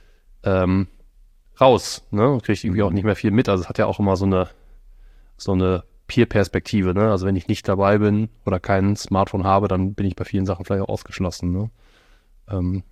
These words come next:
Speaker 1: genau, also es ist ein Riesenthema und ich glaube, das macht Sinn, dass wir auch ein bisschen näher hinschauen.
Speaker 2: Es vor allem durch, es durchzieht ja die Lebenswelt komplett, ne? Und ich sag mal, das hat sich ja auch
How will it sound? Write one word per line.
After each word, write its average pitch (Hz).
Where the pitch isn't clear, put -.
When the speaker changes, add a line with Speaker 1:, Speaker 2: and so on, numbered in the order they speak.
Speaker 1:
genau, 110
also 101
es -
ist -
ein 151
Riesenthema 135
und 120
ich 110
glaube, 127
das -
macht 107
Sinn, 117
dass 120
wir 117
auch 107
ein 110
bisschen 113
näher 110
hinschauen. 85
Speaker 2:
Es -
vor 87
allem 78
durch, 85
es -
durchzieht -
ja 87
die 85
Lebenswelt 80
komplett, 73
ne? 87
Und 87
ich 76
sag 80
mal, 78
das 78
hat 85
sich 82
ja 92
auch 82